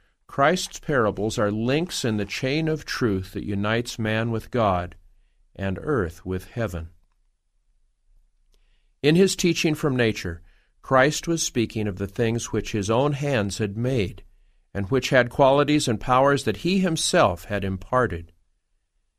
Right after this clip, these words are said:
In their original perfection, all created things were an expression of the thought of God. To Adam and Eve in their Eden home, nature was full of the knowledge of God, teeming with divine instruction.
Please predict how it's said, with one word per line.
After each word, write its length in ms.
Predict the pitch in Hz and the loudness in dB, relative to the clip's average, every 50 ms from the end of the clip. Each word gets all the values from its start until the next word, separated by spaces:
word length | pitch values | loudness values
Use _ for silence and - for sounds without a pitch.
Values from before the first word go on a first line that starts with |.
| _ _ _ _ _ _ - | _ _ _ _ _ _ -8
In 160 | - 98 101 | -4 -4 -2
their 240 | 101 113 110 110 110 | 0 2 2 4 4
original 500 | 104 95 95 113 123 120 120 135 123 117 | 2 4 4 2 2 2 2 2 2 2
perfection, 720 | 110 - - 110 107 - 131 123 123 123 - - 143 143 139 | 2 2 2 0 2 4 4 4 4 4 0 -2 0 0 0
all 280 | - - 120 127 143 151 | 2 4 6 6 6 4
created 540 | 147 - - 147 135 131 131 131 135 127 | 2 -2 -2 0 2 2 2 2 0 -2
things 360 | - - 139 120 101 98 95 - | -2 0 0 2 2 0 -2 -2
were 160 | 107 104 101 | 0 0 2
an 100 | 98 95 | 2 0
expression 600 | 90 - - - - 117 113 117 - - 131 127 | -2 -4 -6 -4 0 0 0 0 -2 -4 -2 -2
of 140 | 117 107 101 | -2 -4 -6
the 40 | |
thought 300 | 101 - - 107 101 98 | -8 -4 -2 -2 0 0
of 100 | 110 101 | -2 -4
God. 400 | - - 104 95 90 85 85 - - - _ _ _ _ _ _ _ _ _ _ _ _ _ _ _ _ _ - | -4 -2 -2 0 -2 -2 -4 -10 -14 -20 _ _ _ _ _ _ _ _ _ _ _ _ _ _ _ _ _ -2
To 120 | - 101 | 0 2
Adam 260 | 95 95 101 107 107 107 | 2 2 2 2 2 0
and 100 | 104 107 | 2 2
Eve 300 | 110 117 123 135 135 127 | 2 2 2 2 0 0
in 140 | 117 101 | 0 2
their 180 | 104 104 101 104 | 2 4 2 2
Eden 400 | - 95 123 127 131 123 127 120 | 2 4 4 4 4 4 2 0
home, 480 | 117 120 - 151 151 135 117 110 110 - - - - - - - | 0 2 4 4 6 6 6 4 2 -2 -6 -14 -20 -18 -10 -2
nature 520 | 123 135 147 180 185 - - 107 95 95 | 0 2 4 4 2 2 0 -2 -2 -2
was 220 | 95 107 107 - | -2 -2 -2 -4
full 400 | - - - - 165 156 127 104 | -4 -6 -4 0 2 2 2 2
of 120 | 95 92 - | 0 -2 -2
the 80 | 110 | -4
knowledge 420 | 101 101 98 95 92 98 95 92 107 | -2 -2 -2 -2 -2 -2 -4 -6 -8
of 100 | 101 104 | -8 -6
God, 380 | 120 113 104 92 87 87 85 - - - - | -4 -2 -2 -2 -4 -6 -10 -16 -14 -12 -10
teeming 580 | - - - 180 185 160 117 95 90 92 95 | -4 0 2 4 4 4 2 0 -2 -2 -4
with 220 | 98 101 95 - - | -6 -6 -8 -6 -6
divine 420 | 110 104 98 110 107 107 107 104 | -6 -4 -2 0 0 0 0 -2
instruction. 640 | 104 101 - - - 113 107 101 - - - 85 | -4 -4 -6 -6 -4 -2 -2 -4 -4 -8 -10 -10